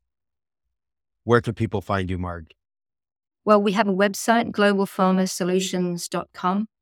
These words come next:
Speaker 2: and my email is very simply margaret at global pharma solutions dot com. Uh, my LinkedIn profile, we, we are based in Australia,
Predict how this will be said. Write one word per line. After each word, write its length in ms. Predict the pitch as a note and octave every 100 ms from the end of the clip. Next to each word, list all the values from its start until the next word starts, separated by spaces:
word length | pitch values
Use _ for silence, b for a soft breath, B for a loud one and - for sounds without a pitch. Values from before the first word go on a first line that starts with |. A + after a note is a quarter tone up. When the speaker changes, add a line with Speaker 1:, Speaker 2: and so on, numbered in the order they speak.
| _ _
Speaker 2:
and 200 | - F3
my 300 | E3+ E3+ E3 -
email 540 | G3 F#3+ F3+ F3+ F3 -
is 120 | E3
very 180 | E3+ E3
simply 540 | - E3+ - E3+ E3
margaret 600 | E3 E3 E3+ F3+ E3 - -
at 140 | D#3+
global 300 | F3 E3+ E3
pharma 320 | - E3 E3+
solutions 600 | - D#3+ E3 E3 D#3+ E3
dot 180 | E3+ -
com. 300 | - F#3 G#3+ _ _ _
Uh, 60 | -
my 220 | F3+ F3+
LinkedIn 440 | F3+ G#3+ - G3 F3+
profile, 800 | F#3+ F#3+ - F3+ F3+ F3+ F3+ - -
we, 180 | G3 G3
we 180 | G3 F#3+
are 140 | F3+
based 320 | F#3 F#3+ -
in 60 | F3
Australia, 560 | F3 - F3 F3+ G3